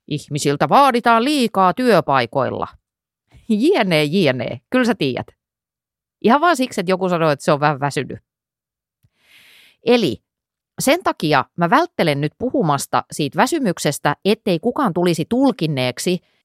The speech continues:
että mä annan tässä jotain uupumusneuvontaa. No. Me voidaan tehdä jakso erikseen varsinaisesta uupumuksesta. Mielellään teen. Se on kiehtova ilmiö,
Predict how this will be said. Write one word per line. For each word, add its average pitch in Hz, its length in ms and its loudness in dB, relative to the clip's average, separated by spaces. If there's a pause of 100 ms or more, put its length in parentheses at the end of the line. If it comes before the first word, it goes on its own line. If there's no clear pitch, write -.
(240)
että 151 220 -2
mä 160 80 2
annan 165 220 0
tässä 143 260 -2
jotain 143 260 -2
uupumusneuvontaa. 123 1160 -2 (200)
No. 160 520 4 (720)
Me 160 140 -2
voidaan 233 360 2
tehdä 180 240 0
jakso 147 540 0 (160)
erikseen 156 680 -2 (180)
varsinaisesta 143 640 0
uupumuksesta. 131 840 -6
Mielellään 147 580 0
teen. 131 320 -2 (340)
Se - 120 -2
on 143 100 0
kiehtova 156 380 -2
ilmiö, 190 420 2